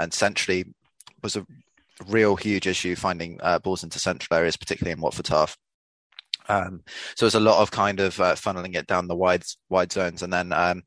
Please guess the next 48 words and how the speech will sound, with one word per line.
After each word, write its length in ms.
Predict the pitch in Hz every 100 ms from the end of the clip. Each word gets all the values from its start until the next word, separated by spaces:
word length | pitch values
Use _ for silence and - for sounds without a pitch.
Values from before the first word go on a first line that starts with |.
| - - - 107
as 400 | 113 104 - - -
Palace 300 | 113 110 -
were 280 | 107 98 95
un-, 160 | 92 -
under 180 | 95 90
Hodgson, 580 | 92 92 - 95 87 82 73 -
they're 140 | 101
very, 240 | 90 101 98
very 180 | 95
quick 220 | 90 104 -
to 80 |
commit 280 | - 101 87
two 240 | - 101 90
straight 360 | - 101 90
out 180 | 90 90
to 60 | -
the 100 | 87
wide 220 | 90 90
zone 160 | 95 87
and 100 | 85
force 220 | 92 85
you 60 | 85
to, 240 | - 87 -
to, 280 | - 85 80 -
to 260 | - 78 76 -
play 140 | 92
backwards. 560 | 85 95 - - 85 95
And 160 | 82
so 80 | -
you 100 | 90
kind 260 | - 101 92
of 100 | 87
end 180 | 87 87
up 120 | 82
with 100 | 87
this 160 | 87 -
sort 220 | - -
of 80 | -
horseshoe 400 | 98 90 - 87
shape 360 | - 90 - - - - -
of 120 | - -
construction 540 | 98 - 85 - 90
where 100 | 85
you're 100 | 87
going 220 | 90 85
down 220 | 87 87
one 180 | 92 92
flank, 500 | 85 98 90 82 -